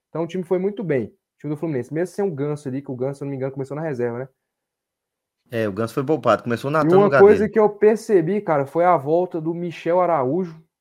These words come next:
Speaker 1: cara que jogou ali com o Odair Helman lá, cara, e um cara que eu, na época do Odair eu já achava ele um bom jogador, eu não sei porque o Fluminense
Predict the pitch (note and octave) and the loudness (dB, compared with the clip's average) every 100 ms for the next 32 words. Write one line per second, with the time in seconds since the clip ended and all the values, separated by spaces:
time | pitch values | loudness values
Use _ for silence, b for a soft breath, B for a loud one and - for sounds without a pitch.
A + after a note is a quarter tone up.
0 | _ - B2+ C3 C3 B2 A#2+ C3+ B2+ C3 | _ -6 -6 -6 -10 -10 -6 -4 -2 -2
1 | C3+ C3 C3 B2 A2 F#2 B2+ B2+ B2+ B2+ | -4 -6 -6 -6 -6 -6 -4 -2 -2 -2
2 | A#2+ C3+ B2+ A2+ C3 D#3+ B2 - _ _ | -4 -4 -6 -6 -6 -8 -10 -12 _ _
3 | C3+ D3+ F3+ F#3 G#3 F3+ D#3+ F3+ A3 B3+ | -10 -2 -2 2 0 2 0 0 0 0
4 | A3+ G#3 F3 F3 E3+ E3 F#3 G#3+ F#3+ D#3 | 2 2 2 0 -2 -2 -4 -4 -4 -4
5 | F3+ E3+ D#3+ B2 C3+ G3+ _ _ _ - | -4 -2 -2 -2 -4 -8 _ _ _ -8
6 | D3+ G3+ F#3 E3+ E3+ D#3+ D#3 C#3+ C3+ C#3 | -6 -4 -4 -6 -6 -8 -10 -6 -8 -8